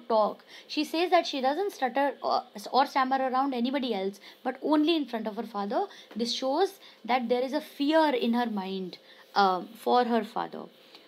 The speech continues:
Father beats up Kezia. So this is another instance that happens,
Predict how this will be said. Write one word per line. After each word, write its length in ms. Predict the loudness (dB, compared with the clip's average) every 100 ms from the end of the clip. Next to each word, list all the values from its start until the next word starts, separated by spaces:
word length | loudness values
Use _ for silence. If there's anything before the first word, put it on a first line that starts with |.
| 2
Father 320 | 6 8 6
beats 300 | 4 -2 0
up 160 | -4 -4
Kezia. 480 | -6 -4 -4 -4 -6
So 160 | -2
this 220 | 0 0 -2
is 100 | -4
another 320 | -2 0 -2
instance 560 | -2 -4 -4 -6 -6
that 160 | 0 -2
happens, 480 | 0 -2 0 -2